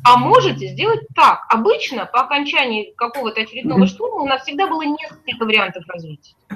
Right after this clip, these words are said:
Speaker 1: И мы могли выбирать. Или, если хотите, пишите так, как вы хотите. Посмотрим, что из этого выйдет.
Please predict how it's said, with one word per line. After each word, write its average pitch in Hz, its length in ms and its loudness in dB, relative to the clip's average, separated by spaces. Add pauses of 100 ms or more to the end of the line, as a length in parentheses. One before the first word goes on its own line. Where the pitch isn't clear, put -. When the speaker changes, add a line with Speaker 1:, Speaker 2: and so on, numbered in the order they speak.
(960)
Speaker 1:
И 226 100 -10
мы 415 100 2
могли 381 260 6
выбирать. 233 560 -2 (240)
Или, 523 320 4
если 403 220 4
хотите, 392 440 -4
пишите 427 460 -4
так, 339 200 0
как 254 180 -6
вы 269 100 -8
хотите. 226 460 -14
Посмотрим, 571 440 2
что 508 140 4
из 466 140 6
этого 415 240 2
выйдет. 185 340 -4